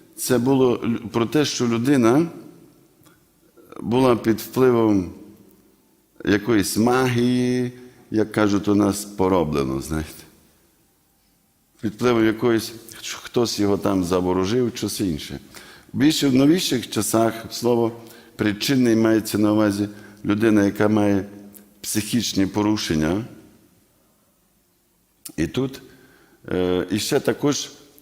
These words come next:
е, що є як причиною чогось, так? А заодно ще й тяжко нездужує. Причиною якоїсь ситуації, яка навколо нього. Тобто це ми поняття оце, що дії впливу якоїсь магії, ворожби,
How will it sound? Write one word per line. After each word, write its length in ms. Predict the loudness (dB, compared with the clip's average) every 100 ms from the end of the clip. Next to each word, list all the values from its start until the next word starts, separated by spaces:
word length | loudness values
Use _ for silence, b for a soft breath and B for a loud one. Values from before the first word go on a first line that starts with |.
| -6
е, 200 | -2 -2
що 300 | -4 -4 -2
є 460 | 0 0 2 2 0 -4 -18 -20 -20 _ _ _ -2
як 380 | 2 2 -2 -2
причиною 720 | 0 0 2 4 6 6 4
чогось, 640 | 0 -2 0 0 -2 -6
так? 420 | -2 0 -2 -4 B B B
А 120 | -2
заодно 440 | 0 2 2 2 0
ще 140 | -2
й 20 |
тяжко 480 | 0 0 -2 -2 0
нездужує. 840 | 2 2 0 -2 -2 -4 -8 -10 -14 -20 _ B B B
Причиною 560 | 0 0 2 2 4 4
якоїсь 380 | 2 2 0 0
ситуації, 760 | -6 -2 0 2 0 -4 -8
яка 120 | -2 0
навколо 440 | 0 -2 -2 0
нього. 280 | 0 -2 -6 B B B _
Тобто 480 | -4 -2 -2 -2 B B -10
це 140 | -2
ми 140 | 0 0
поняття 560 | 0 4 4 2 2
оце, 320 | 0 0 -2
що 320 | -2 -2 -4 -4 B B B B -6
дії 360 | 0 2 2
впливу 440 | 0 -2 0 2 0
якоїсь 420 | 0 -2 -2 -2
магії, 520 | 0 0 0 0 0
ворожби, 760 | 0 -2 -2 -2 2 4 4